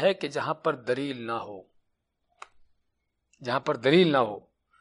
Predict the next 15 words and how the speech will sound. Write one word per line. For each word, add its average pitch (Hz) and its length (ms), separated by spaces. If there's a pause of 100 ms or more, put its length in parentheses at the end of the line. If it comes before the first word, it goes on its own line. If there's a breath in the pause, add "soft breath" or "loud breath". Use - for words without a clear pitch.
(220)
دلیل 196 460
کے 269 120
ہوتے 226 340
ہوئے 220 160
قیاس 196 340
آرائی 170 200
کرنا، 175 380 (640)
اس 208 160
کو 185 160
علماء 165 220
کہتے 156 380
ہیں 185 80
قیاس 151 520 (160)
فاسد 180 480
الاعتبار، 127 640